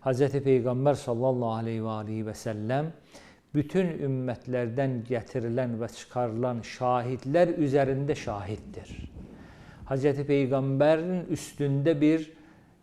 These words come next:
bəşər cinsindən, türündən bir şahid yoxdur. Hazreti Peyğəmbər Bütün şahidlər üzərinə şahiddir. Nə demək, yəni, şahidlər üzərinə şahiddir?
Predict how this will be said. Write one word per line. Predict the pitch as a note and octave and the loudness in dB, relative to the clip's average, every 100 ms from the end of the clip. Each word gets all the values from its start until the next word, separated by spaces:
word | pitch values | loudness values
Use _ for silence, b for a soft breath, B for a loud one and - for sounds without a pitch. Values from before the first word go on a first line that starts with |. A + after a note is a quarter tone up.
| _ - | _ -14
bəşər | B2 C3 - D#3 D3+ C3 C3 B2 A#2+ | 0 0 2 4 6 4 -2 -8 -4
cinsindən, | C#3 C3 - B2+ A#2+ B2+ A#2+ | -2 -2 -4 -2 -2 -2 -4
türündən | C#3 C3 C3+ D3+ D#3+ | -2 0 0 0 0
bir | C#3 C3 | 0 -2
şahid | - A#2+ A#2 B2 C3 | 0 0 0 -2 -2
yoxdur. | B2+ - - G2 | -2 -2 -10 -10
Hazreti | A2+ B2 C3 B2+ - | -6 -2 -2 -2 0
Peyğəmbər | C3 A#2+ B2+ B2+ D3 D#3+ D#3 B B _ | 2 2 -2 2 2 2 -2 B B _
Bütün | D3 D3 F3 F3 D3 | -2 0 0 0 -2
şahidlər | - B2+ A#2+ A#2+ A#2+ C3+ D3+ | -2 0 0 -2 -4 0 0
üzərinə | C#3+ B2+ C3 B2+ C3 C3+ | 0 0 2 2 0 -4
şahiddir. | - A#2 A2 A#2+ - G2 G2 | -2 -2 -2 -4 -6 -12 -6
Nə | C3 | -2
demək, | D3+ D#3+ D3+ - | 0 0 -2 -4
yəni, | C#3 C#3 | -4 -4
şahidlər | C#3+ B2 B2 C3+ B2+ | -2 -2 0 0 0
üzərinə | A#2+ B2 A#2+ | 0 -2 -2
şahiddir? | A2+ A#2+ G#2+ G#2+ - G#2 | -2 -2 -2 -6 -12 -12